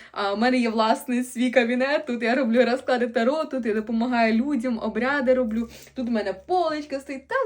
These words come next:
взагалі відьма на всі, на всі мільйони. І зараз я хочу вам... Глянути розклад Таро, дістала колоду, подивитися, в чому зараз проблема, да? Що ти намагаєшся, е, писати цій людині, дзвонити, а вона от тебе руйнує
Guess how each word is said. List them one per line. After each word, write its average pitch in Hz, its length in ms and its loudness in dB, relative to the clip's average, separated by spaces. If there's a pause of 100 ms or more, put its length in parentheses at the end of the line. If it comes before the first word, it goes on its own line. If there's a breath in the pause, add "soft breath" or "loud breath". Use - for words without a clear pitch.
взагалі 294 420 2
відьма 226 360 0
на 214 120 -2
всі, 226 380 -6 (260 loud breath)
на 285 120 0
всі 285 220 -4
мільйони. 226 520 2 (380 loud breath)
І 247 480 2
зараз 370 400 2
я 294 80 -2
хочу 294 280 -4
вам... 254 140 2
Глянути 254 500 -2
розклад 233 360 -2
Таро, 247 240 0
дістала 240 440 0
колоду, 254 520 -2
подивитися, 254 760 -4 (280)
в - 60 -20
чому 381 260 0
зараз 269 320 0
проблема, 233 540 2
да? 247 180 -2
Що - 180 -6
ти 277 220 -4 (320 loud breath)
намагаєшся, 269 840 0 (280 loud breath)
е, 208 220 0
писати 240 580 2
цій 220 220 0
людині, 214 460 -2
дзвонити, 262 460 0
а 240 60 0
вона 240 320 2
от 415 200 0
тебе 277 260 2
руйнує 269 440 4